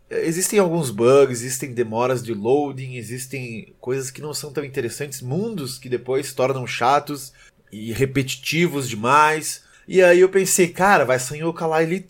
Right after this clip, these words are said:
dois, tomara que não seja assim." Dito e feito, mano, os caras mudaram tudo, velho. Os caras fizeram assim, "Não, não, não, não.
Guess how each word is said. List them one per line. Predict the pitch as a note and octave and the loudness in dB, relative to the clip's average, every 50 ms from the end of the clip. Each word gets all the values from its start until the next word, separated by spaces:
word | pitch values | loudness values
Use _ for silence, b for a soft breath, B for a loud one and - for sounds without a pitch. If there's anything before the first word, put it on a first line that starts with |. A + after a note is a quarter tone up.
| _ | _
dois, | G#2 G2+ C3+ C#3+ D3 C3+ A#2 G#2 - - | -4 0 4 6 8 6 6 4 0 -8
tomara | - - C3+ A#2+ A2+ A2 G#2+ G#2+ G#2+ | -8 -8 -6 -4 -2 -2 -2 -2 -4
que | - - C3 | -6 -8 -8
não | D3+ D#3+ | -8 -8
seja | D#3 - - D3+ C#3 E3+ | -6 -6 -6 -4 -2 -2
assim." | F3+ F3 - - F3+ E3+ E3 - b b b | -2 -2 -4 -8 -8 -8 -10 -12 b b b
Dito | A#2 G#2 G#2 A#2 A#2 - - C3+ | -18 -14 -12 -12 -12 -10 -10 -10
e | |
feito, | D3 - - - D3+ D#3 E3 E3 - C#3 | -10 -8 -2 0 2 2 2 0 -4 -6
mano, | A#2 F#2+ F2+ E2 - | -6 -6 -6 -8 -8
os | - - - | -12 -10 -6
caras | - A2 A#2 B2+ B2+ | -4 -2 -2 -2 -4
mudaram | C3 D3+ C3 C3 B2 C3 C#3+ E3 F3 E3+ | -6 -4 0 2 4 4 4 2 0 -2
tudo, | E3+ - E3 F3 G#3 F#3 F3+ F3 | -6 -4 -2 -2 0 0 0 0
velho. | B2+ A2 F2+ - | 2 0 0 -2
Os | - | -2
caras | - B2 C3 C#3+ - - | 0 0 0 0 0 -4
fizeram | - B2+ A#2+ D3 D3+ D3+ | -6 -2 0 2 2 2
assim, | D3 - D3+ D3 | 0 -4 -6 -6
"Não, | D#3+ G3 G3 | -6 -4 -4
não, | F#3+ F#3 | -2 -2
não, | E3 C#3+ C3 | -2 -2 -2
não. | C3 A#2 A2 - | -2 -4 -6 -8